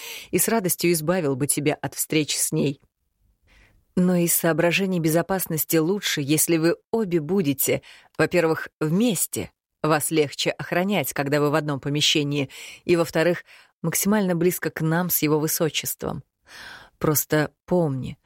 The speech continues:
что эта леди для тебя сейчас как зеркало. Что бы и кто бы ей ни сделал,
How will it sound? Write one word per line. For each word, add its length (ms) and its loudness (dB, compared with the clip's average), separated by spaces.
что 380 2
эта 540 0
леди 640 0
для 260 2
тебя 280 2
сейчас 480 -2
как 220 -2
зеркало. 600 -2
Что 440 2
бы 160 0
и 160 -4
кто 260 0
бы 140 0
ей 180 0
ни 160 0
сделал, 640 0